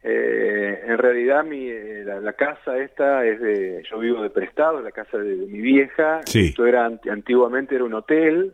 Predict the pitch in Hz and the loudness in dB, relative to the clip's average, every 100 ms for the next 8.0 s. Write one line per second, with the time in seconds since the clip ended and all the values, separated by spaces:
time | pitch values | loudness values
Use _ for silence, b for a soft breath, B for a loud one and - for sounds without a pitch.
0 | - 117 107 113 123 131 120 123 120 131 | -2 2 4 2 0 0 2 2 2 0
1 | 151 151 151 170 208 - _ 87 82 76 | 0 -4 -2 0 0 -4 _ -4 -4 -6
2 | - _ _ _ 131 127 127 107 101 92 | -12 _ _ _ -2 2 4 2 -4 -4
3 | 113 120 113 110 117 107 - 170 180 165 | 0 2 2 2 2 0 2 2 2 2
4 | 170 170 165 185 214 196 147 123 123 143 | 2 2 2 2 2 0 -4 -8 -6 -6
5 | 151 139 127 135 135 131 170 170 180 175 | -6 -6 -6 -6 -2 2 0 0 -8 0
6 | 175 127 - 127 120 117 113 107 127 120 | 2 2 2 0 2 -2 -2 -2 -2 -2
7 | 120 123 117 117 - 139 151 156 185 190 | -4 -4 0 -2 0 2 4 4 0 -4